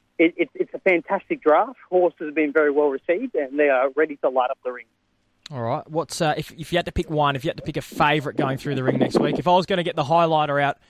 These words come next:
Speaker 2: on one lot, can you give us the, can you give us the number?
Speaker 1: Yeah, well, one oh five,
Speaker 2: All right.
Speaker 1: Exceed M X L out of Scarlet Billows. He, um, is a magnificent looking colt. He's got the look, he's got pedigree, um, and he's got a lot of scope. So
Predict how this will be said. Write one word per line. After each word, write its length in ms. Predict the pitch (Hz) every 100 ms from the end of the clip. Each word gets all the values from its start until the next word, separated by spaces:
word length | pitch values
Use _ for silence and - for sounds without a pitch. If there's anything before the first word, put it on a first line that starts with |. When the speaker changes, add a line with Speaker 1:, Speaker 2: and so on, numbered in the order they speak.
| _ _ -
Speaker 2:
on 200 | 135 131
one 260 | 160 160
lot, 340 | 147 143 151 - - _
can 120 | 147
you 60 | 147
give 140 | 185
us 100 | 175
the, 280 | 233 160 -
can 140 | - 170
you 60 |
give 120 | 175
us 80 | 180
the 80 | -
number? 280 | 180 214 311 - _ _ _ _ _ _ _
Speaker 1:
Yeah, 280 | - 135 123 - _ -
well, 220 | 143 135
one 280 | 147 147 156
oh 160 | 139 131
five, 340 | 139 120 117 117 -
Speaker 2:
All 80 | 131
right. 200 | 135 160
Speaker 1:
Exceed 220 | 156 147
M 140 | 135
X 140 | 139 -
L 300 | 131 135 170 -
out 140 | 135
of 80 | 127 -
Scarlet 300 | 143 127 120
Billows. 340 | 113 107 110 -
He, 260 | 143 135 127
um, 360 | 123 127 123 - _ _
is 100 | - 135
a 40 |
magnificent 640 | 139 131 143 151 147 143
looking 220 | 131 131 127
colt. 240 | 147 156
He's 220 | 170 143
got 240 | 131 123 - - _ _ -
the 60 |
look, 220 | 262 370 - - -
he's 140 | 135 -
got 220 | 127 -
pedigree, 540 | 165 165 165 170 165 - _ _ _ _ _ _
um, 460 | 127 127 120 123 127 -
and 100 | 151
he's 120 | 139
got 100 | 143
a 40 | 131
lot 100 | 123
of 60 | 117
scope. 240 | _ 110 110 _
So 300 | 120 113 113